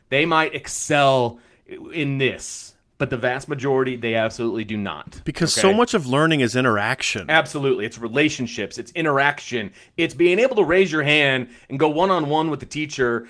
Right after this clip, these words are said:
Speaker 1: and be like, "Look, I don't get this. Can you help me out?" And
Speaker 2: And it's
Speaker 1: forty-five
Speaker 2: teachers
Speaker 1: seconds
Speaker 2: being able
Speaker 1: later
Speaker 2: to invest in
Speaker 1: Yes.
Speaker 2: young people.
Speaker 1: Yes.
Speaker 2: Like, like, look, let me, let me tell you a story about, you know, about my time in college, Vince, because I appreciate you doing that. I had a professor one time. Again,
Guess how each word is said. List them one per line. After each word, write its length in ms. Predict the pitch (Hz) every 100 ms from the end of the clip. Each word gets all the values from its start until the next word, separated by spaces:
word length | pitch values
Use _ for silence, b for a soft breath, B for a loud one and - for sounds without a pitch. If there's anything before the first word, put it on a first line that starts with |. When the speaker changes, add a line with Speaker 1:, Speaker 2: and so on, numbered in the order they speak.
| B
Speaker 1:
and 100 | 123
be 80 | 147
like, 200 | 147 135
"Look, 180 | 143 -
I 120 | 147
don't 260 | 190 170 123
get 240 | 139 156
this. 260 | 165 170 170
Can 140 | 160
you 80 | 156
help 220 | 143 147 151
me 160 | 135
out?" 240 | 147 135 -
And 80 |
Speaker 2:
And 140 | 170 170
it's 40 |
Speaker 1:
forty-five 300 | 190 185 170
Speaker 2:
teachers 280 | 214 185 170
Speaker 1:
seconds 160 | 160 180
Speaker 2:
being 100 | 185
able 160 | 185
Speaker 1:
later 120 | 135 -
Speaker 2:
to 40 |
invest 600 | 143 131 113 143 170 117
in 60 | 147
Speaker 1:
Yes. 200 | 214 117
Speaker 2:
young 220 | 110 101
people. 500 | - 90 87 - - _
Speaker 1:
Yes. 340 | 160 254 302 175
Speaker 2:
Like, 140 | 175
like, 160 | 185 165
look, 220 | 196 131
let 100 | 202
me, 80 | 233
let 160 | 185
me 80 | 226
tell 160 | - 196
you 60 |
a 20 | 165
story 240 | 160 143
about, 260 | 123 117 131
you 80 |
know, 200 | 135 120 - -
about 520 | - 123 131 - -
my 200 | 123 123
time 240 | - 117 101
in 80 |
college, 320 | - 101 78 -
Vince, 320 | 87 87 - b b b b
because 220 | - 143
I 100 | 156
appreciate 380 | 160 156 131 117
you 40 |
doing 220 | 117 110 98
that. 160 | 95
I 140 | 156 196
had 180 | 185
a 60 | 135
professor 440 | 127 117 113 -
one 140 | 95 90
time. 260 | 92 92 -
Again, 440 | - 127 98